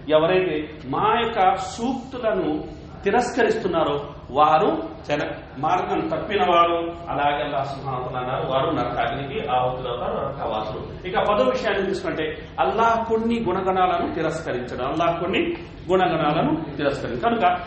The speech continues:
"వకాలతుల్ యహూదు యదుల్లాహి మగ్లూల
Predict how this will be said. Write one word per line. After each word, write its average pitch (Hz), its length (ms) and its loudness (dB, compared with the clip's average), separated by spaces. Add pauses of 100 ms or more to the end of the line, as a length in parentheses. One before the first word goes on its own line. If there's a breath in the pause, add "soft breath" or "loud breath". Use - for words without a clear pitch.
(200)
"వకాలతుల్ 208 840 4
యహూదు 175 460 0
యదుల్లాహి 190 840 4
మగ్లూల 156 580 -2